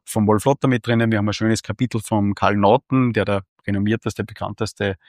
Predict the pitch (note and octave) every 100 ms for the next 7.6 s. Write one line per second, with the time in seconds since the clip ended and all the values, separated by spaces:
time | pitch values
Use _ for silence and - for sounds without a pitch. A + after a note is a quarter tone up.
0 | - - - - - - G2+ F#2+ G#2 G#2
1 | G#2+ G#2 G2+ G#2+ - G#2+ - G#2 - G2
2 | G2+ G2 F#2+ B2 B2+ A#2+ A#2 A#2 - A#2
3 | A2+ A2 G#2 A#2 G#2 G2+ G#2 G#2+ - F#2
4 | G2 F#2 A2 D3 C3 G#2+ G2 G2+ A2+ -
5 | G#2+ G2+ G2+ - G2+ - G#2 G2 G2 G#2
6 | - A2 G#2+ G2 G#2 G2+ G2+ F#2+ G#2 A2+
7 | G2+ F#2+ A2 - C3 B2+